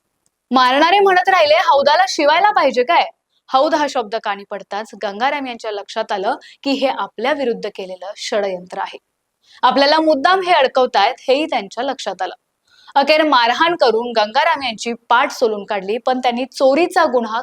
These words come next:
कबूल केला नाही. अखेर गंगाराम ऐकत नाही म्हटल्यावर त्यांनी गंगारामला पोलिसांच्या ताब्यात दिलं. फौजदार म्हैसकर यांनाही गंगारामची दया आली नाही. दुर्दैव म्हणजे यावेळी महाराज दिल्लीत व्हॉइसरॉयच्या भेटीला गेले होते.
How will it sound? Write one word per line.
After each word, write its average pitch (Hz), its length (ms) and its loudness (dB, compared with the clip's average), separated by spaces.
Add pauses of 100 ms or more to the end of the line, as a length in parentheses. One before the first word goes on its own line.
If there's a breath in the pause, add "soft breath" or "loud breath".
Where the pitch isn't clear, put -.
कबूल 233 340 -2
केला 196 200 -4
नाही. 196 260 -12 (800 soft breath)
अखेर 302 280 4
गंगाराम 262 480 2
ऐकत 339 420 0
नाही 285 200 0
म्हटल्यावर 240 540 0
त्यांनी 262 260 -2
गंगारामला 254 640 0
पोलिसांच्या 233 680 -6
ताब्यात 247 400 -2
दिलं. 392 160 -10 (840 soft breath)
फौजदार 277 460 -2
म्हैसकर 240 600 -2
यांनाही 240 480 -4
गंगारामची 285 640 -4
दया 285 280 0
आली 320 180 -10
नाही. 254 140 -10 (880)
दुर्दैव 311 520 4
म्हणजे 349 360 2
यावेळी 269 340 2
महाराज 254 440 0
दिल्लीत 254 400 -4
व्हॉइसरॉयच्या 226 580 -4
भेटीला 240 440 -2
गेले 196 200 -8
होते. - 260 -16